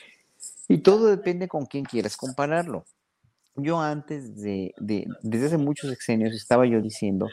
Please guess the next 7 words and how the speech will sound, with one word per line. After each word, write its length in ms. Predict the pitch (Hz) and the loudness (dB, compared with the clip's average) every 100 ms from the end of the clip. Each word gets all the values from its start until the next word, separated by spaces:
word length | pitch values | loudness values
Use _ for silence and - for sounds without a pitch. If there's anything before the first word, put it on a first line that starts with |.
| - - _ | -8 -20 _
que 100 | - | 0
se 160 | 127 135 | 4 4
debería 540 | 127 131 147 160 156 - | 6 4 2 0 -4 -6
dar 380 | 117 120 120 - | -2 -2 -2 -4
más 240 | 113 117 - | -4 -4 -6
incentivos 640 | 117 107 101 107 104 110 | -10 -10 -6 -4 -4 -6
fiscales 580 | 110 - - 98 104 | -8 -8 -2 0 0